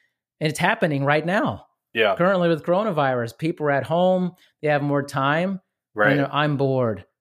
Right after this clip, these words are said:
Speaker 1: I don't know what to do."
Speaker 2: <laughs>
Speaker 1: I'm like, "Well, what if you had this time all the time?"
Speaker 2: Yeah.
Speaker 1: "What do you mean you're bored? There's so many," but there's a lot of people, they wouldn't know how to function because their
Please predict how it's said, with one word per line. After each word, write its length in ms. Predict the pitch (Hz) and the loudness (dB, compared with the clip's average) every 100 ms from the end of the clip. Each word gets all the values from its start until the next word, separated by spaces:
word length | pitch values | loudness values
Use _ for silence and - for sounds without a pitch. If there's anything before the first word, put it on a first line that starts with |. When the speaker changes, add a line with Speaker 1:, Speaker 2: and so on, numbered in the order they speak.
| _ 123 | _ -2
Speaker 1:
I 100 | 135 | 0
don't 160 | 139 | 0
know 120 | 139 | -2
what 180 | 131 127 | -2 -4
to 80 | 131 | -6
do." 340 | 127 131 120 110 104 - | -4 -2 0 -2 -8 -14
Speaker 2:
<laughs> 240 | - - - | -20 -18 -8
Speaker 1:
I'm 80 | |
like, 260 | 131 123 117 | -4 -4 -2
"Well, 80 | 143 | 0
what 140 | 214 | 0
if 120 | 247 | 0
you 100 | 214 | 0
had 300 | 160 147 196 | 0 0 0
this 180 | 151 131 | -2 -4
time 300 | - 156 156 | -4 -2 0
all 140 | 156 151 | 0 0
the 100 | 139 | -2
time?" 540 | - 185 262 104 78 - _ _ _ _ - | -4 -4 -2 -4 -8 -18 _ _ _ _ -6
Speaker 2:
Yeah. 220 | 110 92 | -2 0
Speaker 1:
"What 80 | 185 | 0
do 60 | |
you 80 | 247 | 2
mean 220 | 247 302 | 2 2
you're 120 | 240 127 | 2 0
bored? 560 | 127 175 240 117 82 | 0 2 2 0 -2
There's 200 | 139 147 | -4 -4
so 160 | - 190 | -4 -2
many," 260 | 190 185 | -2 -2
but 280 | 156 160 156 | -2 -2 -2
there's 200 | 151 208 | -2 0
a 60 | 311 | 0
lot 200 | 254 254 | 0 0
of 80 | - | 0
people, 300 | 202 214 185 | -2 -2 0
they 180 | 156 196 | 2 2
wouldn't 280 | 190 - | 0 -2
know 80 | 185 | 0
how 80 | 160 | 0
to 80 | 135 | 0
function 480 | - 185 190 - 127 | -2 -2 -2 -4 -4
because 320 | 131 135 113 | -2 -4 -2
their 380 | 131 180 175 | 2 2 2